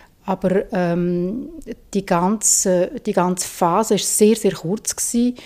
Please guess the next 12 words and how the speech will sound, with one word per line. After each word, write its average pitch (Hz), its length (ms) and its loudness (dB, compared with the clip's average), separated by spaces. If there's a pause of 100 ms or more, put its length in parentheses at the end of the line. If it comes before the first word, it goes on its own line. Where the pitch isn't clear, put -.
(280)
Mein 196 160 4
Vater 196 340 0
ist 185 220 -4
zweieinhalb 190 480 2
Monate 196 320 2
nach 196 180 0
der 185 120 0
Diagnose 185 580 0
gestorben 180 580 2
mit 175 160 -2 (180)
dreiundfünfzig 175 680 -2
Jahren. 147 400 -4